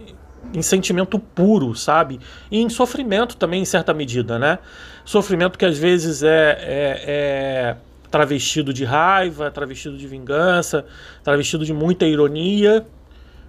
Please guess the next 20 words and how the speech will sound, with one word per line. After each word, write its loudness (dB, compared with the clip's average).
né? -2
Mas 0
ainda 2
assim -2
um -4
sofrimento, -2
a 0
dor 4
da 2
nossa -2
contemporaneidade. 0
Eu 2
acho -6
que, -8
acho -4
que -10
D 2
pra 0
mim 0
hoje 2